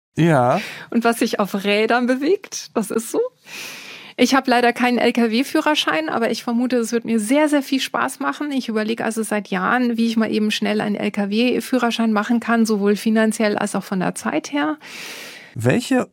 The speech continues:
Speaker 1: Umgebung brauchen denn Menschen mit Autismus? Ich möchte einfach auch lernen und mehr erfahren, dass sie sich auch beruflich weiterentwickeln können?
Speaker 2: Ja,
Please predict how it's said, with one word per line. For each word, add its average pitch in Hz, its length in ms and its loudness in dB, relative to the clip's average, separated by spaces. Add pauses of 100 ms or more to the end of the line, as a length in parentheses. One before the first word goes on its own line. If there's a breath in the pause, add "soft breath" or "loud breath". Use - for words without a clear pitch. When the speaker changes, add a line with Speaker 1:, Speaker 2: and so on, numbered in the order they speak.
(140)
Speaker 1:
Umgebung 160 640 6
brauchen 160 420 2
denn 160 140 2
Menschen 170 560 2
mit 160 260 2
Autismus? 170 600 0
Ich 143 140 -2 (160)
möchte 143 380 2
einfach 160 300 2
auch 135 200 2
lernen 208 320 0
und 127 100 0
mehr 131 180 2
erfahren, 139 520 0 (440 loud breath)
dass 139 160 2
sie 170 80 0
sich 160 220 0
auch 143 140 0
beruflich 123 580 -4
weiterentwickeln 160 800 -2
können? 190 380 -6 (120)
Speaker 2:
Ja, 202 320 0